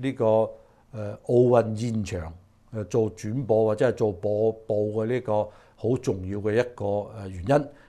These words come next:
噉所以呢，呃，係，呃，因為佢呢個體育總部呢，係喺呢個N B C體育總部喺呢個康乃狄格州嘛，噉佢哋喺嗰度宣布咗話，呃，呃，呢個唔做，唔去嘅。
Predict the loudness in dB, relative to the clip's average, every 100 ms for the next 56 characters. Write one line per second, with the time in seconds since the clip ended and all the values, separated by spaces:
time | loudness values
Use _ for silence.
0 | _ -6 -4 -2 2 4 2 -2 -4 -6
1 | -8 -10 -10 -10 -10 -14 0 2 2 0
2 | -2 -14 _ _ -10 -4 -2 0 -2 -2
3 | 0 2 4 2 -2 -18 -10 -8 -6 -4
4 | -6 -4 -4 -4 -4 -2 0 2 0 -2
5 | -2 -2 -2 -2 0 0 -2 -14 -20 -6
6 | 0 0 0 0 0 -2 -4 -6 -2 2
7 | 2 0 -6 -10 -10 -8 -6 -4 -6 -2
8 | -2 -2 -4 -6 -6 -6 -4 -4 -4 -8
9 | -8 -10 -10 -10 -12 -14 -12 -10 -10 -8
10 | -6 -6 -8 -6 -4 -4 -6 -12 -12 -10
11 | -8 -6 -4 -4